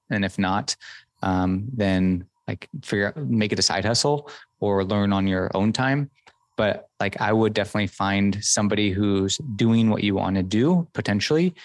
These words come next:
and attach yourself to that person and attach yourself to what could be and have a mentor and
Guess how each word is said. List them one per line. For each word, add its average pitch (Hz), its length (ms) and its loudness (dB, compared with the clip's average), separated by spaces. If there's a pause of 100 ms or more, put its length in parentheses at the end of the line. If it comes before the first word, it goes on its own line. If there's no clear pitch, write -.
(200)
and 101 320 0 (100)
attach - 480 -4
yourself - 380 -2
to 120 100 -4
that - 180 -4
person - 420 -4 (120)
and 107 80 0
attach 101 340 -4
yourself - 380 -4
to 95 340 0 (380)
what - 220 -2
could - 240 -4
be 123 280 -4 (400)
and 90 120 -2
have 98 180 0
a 92 60 0
mentor 92 640 -2 (160)
and 95 400 -2